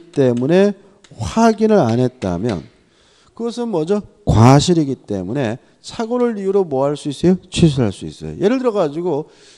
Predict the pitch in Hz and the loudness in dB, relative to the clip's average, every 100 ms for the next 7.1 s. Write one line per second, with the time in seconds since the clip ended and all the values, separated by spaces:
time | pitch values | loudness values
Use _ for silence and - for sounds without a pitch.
0 | _ - - 233 254 254 285 254 151 147 | _ -8 -4 -2 -2 -2 2 4 2 -2
1 | - 214 214 196 165 175 190 185 180 - | -4 -2 0 -2 -2 0 -2 -2 -8 -4
2 | 170 160 170 202 220 208 - _ - 233 | -4 -2 0 2 0 -2 -14 _ -6 -2
3 | 240 214 160 131 - 120 110 - - 254 | 0 2 2 0 -2 -4 -6 -8 -2 2
4 | 180 175 196 _ - - 113 110 110 95 | 4 2 -2 _ -6 4 6 6 4 0
5 | 78 82 80 - _ _ - 240 247 254 | -2 -4 -6 -10 _ _ -8 -4 -2 -2
6 | 220 202 196 147 139 139 151 143 135 139 | 0 4 4 6 2 0 -6 -2 0 2